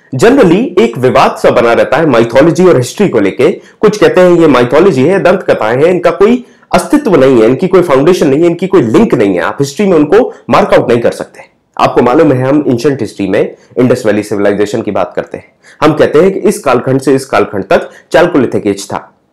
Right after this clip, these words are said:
पर उस तरीके से demarcation ना हो जाने की वजह से हम इसको history नहीं मान पाते। आज हम बात करेंगे history के point of view से, history के context से या exam point of view से कैसे सवाल आ सकते हैं। आप एक तरफ देखिए तो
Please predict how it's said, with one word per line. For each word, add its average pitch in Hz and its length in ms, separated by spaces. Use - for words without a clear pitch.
पर 285 100
उस - 260
तरीके 240 240
से 226 120
demarcation 180 580
ना 120 100
हो 120 240
जाने 95 240
की 98 120
वजह 90 200
से 185 280
हम 185 260
इसको - 240
history 123 300
नहीं 101 160
मान 90 160
पाते। - 320
आज 277 140
हम 240 140
बात 127 280
करेंगे 120 440
history 180 320
के - 100
point 117 240
of 107 80
view 104 120
से, 160 140
history 151 280
के 180 120
context 107 460
से 170 100
या 202 280
exam 170 280
point 139 220
of 120 80
view 107 140
से 156 120
कैसे 127 280
सवाल 104 380
आ 92 60
सकते - 300
हैं। - 160
आप 254 180
एक 247 140
तरफ 247 200
देखिए 170 300
तो 233 300